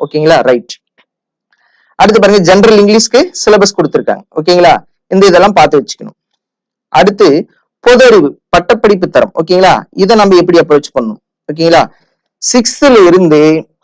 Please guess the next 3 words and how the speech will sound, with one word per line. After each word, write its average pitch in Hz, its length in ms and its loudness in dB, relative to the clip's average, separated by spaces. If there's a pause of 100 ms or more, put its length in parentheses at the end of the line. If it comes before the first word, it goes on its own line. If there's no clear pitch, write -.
(1040)
டுவெல்த் 226 380 2
வரைக்கும் 175 360 2
இருக்கக்கூடிய 139 760 0